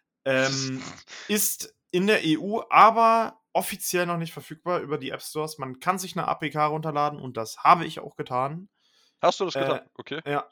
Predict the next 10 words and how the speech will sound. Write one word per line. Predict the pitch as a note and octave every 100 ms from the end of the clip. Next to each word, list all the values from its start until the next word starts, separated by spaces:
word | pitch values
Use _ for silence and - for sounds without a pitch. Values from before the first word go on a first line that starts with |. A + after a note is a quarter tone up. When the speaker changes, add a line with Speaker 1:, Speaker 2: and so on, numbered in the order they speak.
| _
Speaker 2:
Sag | - A2+ A#2
an, | D3 -
sag | - A2+
an. | C3+ - _ _ _ _ -
Speaker 1:
Ich | C3 - -
habe, | B2 D3 D3 D#3 D3+ D3+ D3 -
ähm, | C3 C3 B2 A#2
da | B2 D3
mal | C3+
reingeguckt. | A#2 F3+ F#3 G3+ F#3+ - -